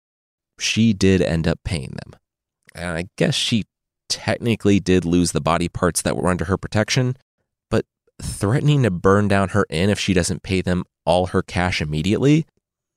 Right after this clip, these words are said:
not exactly hero tactics on the part of the surgeons. The story says that the surgeons, if they are actually surgeons, went away with the cash, and that it was enough to last them the rest of their lives, though they did wish they had their original body parts back.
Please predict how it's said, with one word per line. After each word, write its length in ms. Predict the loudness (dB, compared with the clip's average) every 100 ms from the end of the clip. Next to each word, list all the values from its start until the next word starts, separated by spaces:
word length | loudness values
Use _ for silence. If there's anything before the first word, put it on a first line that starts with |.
| _
not 200 | 0 0
exactly 440 | 2 2 2 2 4
hero 260 | 6 4
tactics 480 | 2 -2 -2 -8 -4
on 60 | -4
the 60 |
part 180 | 0 0
of 40 | 0
the 60 |
surgeons. 580 | 0 0 0 -4 -8 -8 _ _ _ _ _ _ _
The 80 | -4
story 260 | 2 2
says 280 | 4 2 2
that 140 | 0 -2
the 80 |
surgeons, 500 | -4 0 0 0 -2
if 160 | -4 -4
they 160 | -2 0
are 160 | 2
actually 340 | 0 -2 -4 -4
surgeons, 420 | -4 -4 -4 -6 _ _
went 160 | 0 2
away 200 | 4 4
with 160 | 4 0
the 60 |
cash, 500 | -6 -6 -8 -6 -6 -8 _ _ _ _
and 140 | -6
that 140 | -4 -4
it 80 | -4
was 160 | -2
enough 220 | 0 0
to 100 | 2
last 380 | 4 4 2 0
them 180 | 0 2
the 100 | 2
rest 280 | 2 0 -4
of 80 | 0
their 160 | 0
lives, 560 | 0 -4 -8 -6 -6 -6 _ _ _ _ _
though 360 | -2 0 -2 -6 _
they 200 | -2 -2
did 300 | 0 -2 0
wish 180 | -4 -4
they 140 | -4
had 240 | -2 -2 -2
their 180 | 0 0
original 420 | 0 -2 -4 -4
body 280 | -2 -2 -4
parts 300 | -8 -10 -6
back. 420 | -6 -8 -16